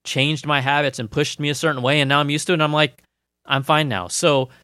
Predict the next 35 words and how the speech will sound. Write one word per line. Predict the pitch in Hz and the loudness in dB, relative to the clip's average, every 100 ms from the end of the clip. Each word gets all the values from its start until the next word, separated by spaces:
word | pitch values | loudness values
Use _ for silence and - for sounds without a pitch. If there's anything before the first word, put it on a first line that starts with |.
| _ _ _ _ - | _ _ _ _ -2
the | 120 | -2
whole | 110 175 214 | 2 2 2
thinking | - 226 196 165 | 0 -4 -2 -2
is | 139 | 0
that | 139 127 110 | 0 0 -2
not | - 131 | -4 -2
only | 175 220 | 2 2
will | 180 | 2
they | 160 | 2
not | 147 147 | 2 0
include | 143 - 139 110 | -4 -4 -4 -4
earpods, | 131 165 156 113 104 104 101 _ | 0 0 2 0 0 -4 -18 _
but | 262 240 - - - _ _ _ _ _ _ _ | 0 0 0 -14 -14 _ _ _ _ _ _ _
the | - | -12
big | 101 202 156 | -2 -2 2
one, | 127 123 120 104 | 0 0 -2 -4
no | 110 131 143 143 | 0 4 4 2
more | 120 120 127 123 113 | 0 0 2 0 -2
power | - 123 117 113 110 - | -6 0 0 0 -2 -6
adapter. | 110 104 95 - - - | -6 -2 -2 -4 -18 -10
Now, | 127 131 120 - - _ _ _ | 0 2 2 -4 -20 _ _ _
in | 151 | -2
my | 185 180 | 2 2
video | 156 160 156 156 | 2 4 4 2
where | 147 139 | 2 2
we | 127 | 0
talked | 123 139 127 | 0 0 0
about | 123 107 | -2 -4
this, | 120 127 - - _ _ _ _ _ _ - | -2 -4 -4 -10 _ _ _ _ _ _ -4
I | 117 | 0
was | 147 151 | 2 2
okay. | 175 170 175 185 - | -2 0 0 0 -2
I'm | 139 196 | -2 0
actually | 214 - 220 | -4 -4 0
okay | 202 - 202 220 190 151 | 0 -2 0 2 2 -2